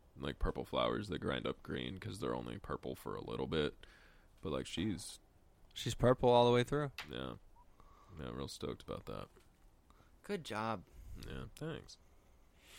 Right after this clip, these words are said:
Speaker 1: I'm pretty stoked about it. I'll probably grow another one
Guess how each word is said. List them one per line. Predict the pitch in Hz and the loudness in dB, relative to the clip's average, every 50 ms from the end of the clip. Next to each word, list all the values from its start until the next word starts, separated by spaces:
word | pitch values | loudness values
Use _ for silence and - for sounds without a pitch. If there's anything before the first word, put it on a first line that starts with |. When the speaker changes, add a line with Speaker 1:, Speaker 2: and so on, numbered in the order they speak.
| - - - - - - - - | -18 -18 -20 -20 -20 -18 -14 -10
Speaker 1:
I'm | 80 92 | -8 -6
pretty | 92 95 71 52 | -4 -4 -4 -6
stoked | - - - 57 57 - - | -6 -8 -8 -10 -10 -12 -12
about | - 50 57 60 58 | -12 -10 -10 -8 -10
it. | 55 - - - - - - - | -10 -12 -14 -18 -20 -20 -8 -4
I'll | - 98 | -2 0
probably | 104 110 107 95 80 73 | 4 4 4 4 4 2
grow | 69 64 60 60 | 0 0 -2 -2
another | 62 64 65 64 64 62 | -2 -4 -4 -4 -4 -4
one | 64 64 65 64 64 | -4 -4 -6 -6 -8